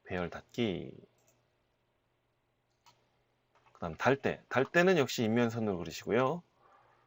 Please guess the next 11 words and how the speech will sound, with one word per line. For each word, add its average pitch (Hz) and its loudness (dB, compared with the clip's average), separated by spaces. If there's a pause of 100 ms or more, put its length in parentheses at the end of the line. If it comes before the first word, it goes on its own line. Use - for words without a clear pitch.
(240)
두 113 0
번째 139 4
반자 90 -4
틀에서 - -4 (320)
구백 151 2
밀리 170 -2
간격으로 123 -4
들어가시면 80 -12
돼요. - -20 (1080)
선 117 -10
긋기. 170 -2